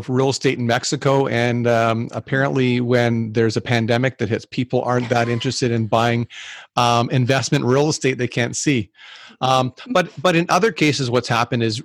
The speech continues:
Speaker 1: you know, we have scaled their businesses up very large, very quick.
Speaker 2: Okay.
Speaker 1: So, you know, I take a non-traditional approach to the marketplace. I'm really looking to help my clients to develop, you know,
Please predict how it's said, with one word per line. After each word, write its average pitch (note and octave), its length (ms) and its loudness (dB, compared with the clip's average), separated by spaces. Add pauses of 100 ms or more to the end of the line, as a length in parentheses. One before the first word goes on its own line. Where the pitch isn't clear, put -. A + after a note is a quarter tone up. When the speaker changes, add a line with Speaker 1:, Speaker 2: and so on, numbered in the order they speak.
Speaker 1:
you D#3 140 0
know, B2 80 4
we C3+ 280 2
have C3 180 0
scaled B2 400 0
their B2+ 80 0
businesses A2+ 480 -2
up A2 160 0
very A2 320 0
large, G#2 340 0
very G2 220 -4
quick. - 420 -10 (560)
Speaker 2:
Okay. A3 60 -10
Speaker 1:
So, A#2+ 460 2 (100)
you C3+ 80 -2
know, A2+ 140 2
I A2+ 100 2
take A#2 220 -4
a A#2 60 0
non-traditional A#2+ 760 0
approach A2+ 360 -2
to - 60 -12
the G#2 60 -4
marketplace. G#2+ 580 -2
I'm A2 140 -4
really C3 240 2
looking A#2 380 0
to A2+ 200 0
help A#2 260 0
my A2+ 140 0
clients G#2+ 640 -4 (140)
to A2 180 -4
develop, G#2+ 680 -2 (520)
you B2+ 140 -4
know, A2 260 0